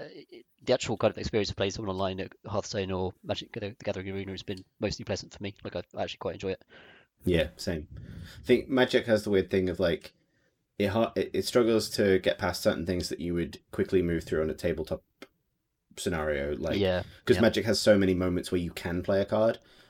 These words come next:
Speaker 2: or
Speaker 1: Yeah.
Speaker 2: even on your opponent's turn, and, you know, you have to get used to the idea that it kind of, you know, in real life, it wouldn't give away, your opponent would have no way of knowing, um, that you are holding, let's say, an instant card that you could play
Speaker 1: Yeah.
Speaker 2: during their turn,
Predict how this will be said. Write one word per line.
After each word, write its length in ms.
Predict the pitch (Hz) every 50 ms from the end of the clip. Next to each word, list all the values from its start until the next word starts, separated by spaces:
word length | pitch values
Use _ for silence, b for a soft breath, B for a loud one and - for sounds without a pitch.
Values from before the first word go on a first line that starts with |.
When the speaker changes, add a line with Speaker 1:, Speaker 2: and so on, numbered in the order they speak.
| b b b
Speaker 2:
or 300 | 92 90 82 78 - -
Speaker 1:
Yeah. 60 | - -
Speaker 2:
even 240 | 95 90 85 92
on 80 | 90 85
your 80 | 85 85
opponent's 280 | 92 92 82 80 - -
turn, 400 | - 101 90 92 92 92 95 - -
and, 420 | 87 92 90 87 85 85 85 82 - b b b b b b b b b b _ _ _ _
you 100 | - 92
know, 200 | 82 76 73 - -
you 140 | 95 95 98
have 120 | 98 -
to 80 | - 98
get 80 | - -
used 180 | 87 87 -
to 60 | -
the 80 | 95 90
idea 220 | 87 85 87 85 82
that 140 | 78 - -
it 120 | 78 - -
kind 240 | - 110 104 98 95
of, 300 | 92 82 - - - - -
you 140 | 107 104 98
know, 60 | 82
in 160 | 73 101 98
real 180 | 104 110 107 101
life, 280 | 98 92 90 87 - -
it 140 | 87 80 -
wouldn't 300 | 92 90 104 - - -
give 180 | - 107 - 101
away, 560 | 95 85 82 82 85 87 95 107 110 - - - - _ _ _ _
your 380 | 101 104 101 - 101 104 104 101
opponent 300 | 98 - 131 117 110 95
would 120 | - 98 95
have 140 | 92 90 -
no 120 | 101 98 95
way 160 | 95 90 85
of 80 | 82 87
knowing, 460 | 90 90 87 87 82 80 80 85 - _ -
um, 460 | 104 95 87 80 80 82 82 80 80 - _ _ b b b b b b b b b
that 180 | 98 104 101 82
you 140 | 95 92 82
are 60 | 78
holding, 540 | 95 92 85 - 85 82 80 80 82 73 - -
let's 180 | - 85 - -
say, 120 | - 82 73
an 80 | 71
instant 360 | - 98 - - - - - -
card 300 | - 85 73 71 71 -
that 80 | - -
you 100 | 85 82
could 140 | - -
play 260 | - 85 76 71 73 69
Speaker 1:
Yeah. 20 |
Speaker 2:
during 320 | 67 - 90 82 80 80
their 180 | 82 87 85 85
turn, 420 | - 107 95 90 87 82 78 76